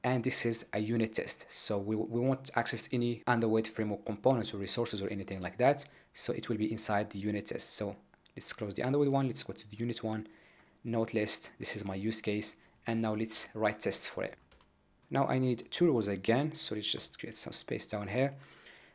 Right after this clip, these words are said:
One of them we already, so in here we don't need any Dagger Hilt dependency injection actually. So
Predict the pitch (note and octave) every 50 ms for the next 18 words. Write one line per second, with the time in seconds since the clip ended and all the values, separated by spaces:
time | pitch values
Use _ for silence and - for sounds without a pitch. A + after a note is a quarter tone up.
0 | _ - - _ _ - - D#3+ F#3 E3+ C3 B2+ B2 B2+ B2+ B2+ - B2 B2 -
1 | A#2 A2+ A2 G#2+ - - - - C#3 C3+ A#2+ A2 A#2+ B2 A#2 A2+ A2+ A2+ A2 -
2 | A2+ G#2+ - A#2 A#2+ A2+ A#2 A2 G#2+ A2 G#2 G2+ G#2 G#2+ G#2 - - - G#2 G#2+
3 | - A2 A2 A2 - A2 G#2 G2 G2+ G2 - - - G#2+ B2+ C3 - - F#2 -
4 | - - - G#2 A#2+ C3+ - - - - - - - G2 G2+ G2+